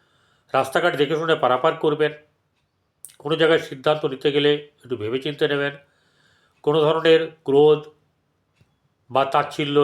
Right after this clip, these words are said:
এইসবের মধ্যে যাবেন না। এরপরে যেটা হচ্ছে যে গৃহে থেকে যারা ব্যবসা করবেন তাদের ব্যবসা ভালো থাকবে,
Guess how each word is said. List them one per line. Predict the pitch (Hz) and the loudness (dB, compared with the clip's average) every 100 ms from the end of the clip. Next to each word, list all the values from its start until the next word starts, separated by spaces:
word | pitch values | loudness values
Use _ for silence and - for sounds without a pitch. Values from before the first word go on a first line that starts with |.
| 147 | 2
এইসবের | 139 120 143 139 | -2 -4 -2 -4
মধ্যে | 135 131 120 | -4 -4 -4
যাবেন | 110 113 131 | -2 -4 -4
না। | 135 131 - _ _ _ _ _ _ _ _ _ _ _ _ _ _ _ _ _ _ _ _ _ _ _ _ _ _ _ - 117 - | -4 -4 -6 _ _ _ _ _ _ _ _ _ _ _ _ _ _ _ _ _ _ _ _ _ _ _ _ _ _ _ -14 -12 -8
এরপরে | 143 135 170 175 | -6 -2 0 0
যেটা | 180 180 | 2 2
হচ্ছে | 175 180 | 2 0
যে | 180 180 180 - _ - | 4 4 2 -4 _ -14
গৃহে | 123 165 | -4 -2
থেকে | 175 170 | 0 0
যারা | 170 | 0
ব্যবসা | 156 151 151 | 2 0 -2
করবেন | 156 160 160 | -4 -4 -2
তাদের | 139 117 | -2 -2
ব্যবসা | 110 110 - | -2 -4 -4
ভালো | 120 135 | -2 -2
থাকবে, | 139 139 131 | -2 -4 -6